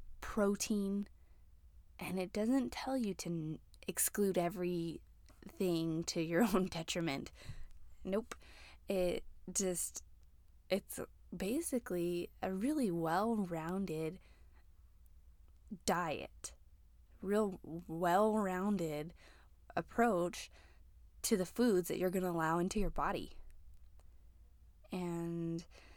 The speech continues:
<sighs> you're gonna hear so many different,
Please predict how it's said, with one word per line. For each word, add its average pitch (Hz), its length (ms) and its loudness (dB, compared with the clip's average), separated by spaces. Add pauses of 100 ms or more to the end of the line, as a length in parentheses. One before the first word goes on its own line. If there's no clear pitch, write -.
(640)
<sighs> - 560 -12
you're 226 160 2
gonna 233 140 6
hear 190 340 0 (100)
so - 220 4
many 233 180 6
different, 175 400 -2